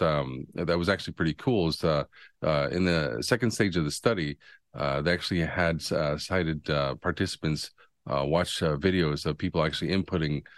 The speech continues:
uh, the traditional method and the, um, this, uh, this particular method.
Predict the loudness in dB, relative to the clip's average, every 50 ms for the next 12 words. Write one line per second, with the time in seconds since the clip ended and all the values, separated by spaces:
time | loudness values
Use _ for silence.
0 | -20 -20 _ _ -4 -4 -2 -2 -2 -4 -2 0 2 2 2 2 2 2 2 4
1 | 2 2 0 0 0 -2 -2 -2 -2 0 0 0 2 0 0 -2 -2 -2 -2 0
2 | 0 0 -2 -4 -4 -6 -8 -10 -12 -8 -8 -8 -6 -6 -4 -2 -2 -2 0 0
3 | -2 -2 -2 -2 -2 0 0 0 0 0 0 0 -2 -2 -4 -6 -6 -6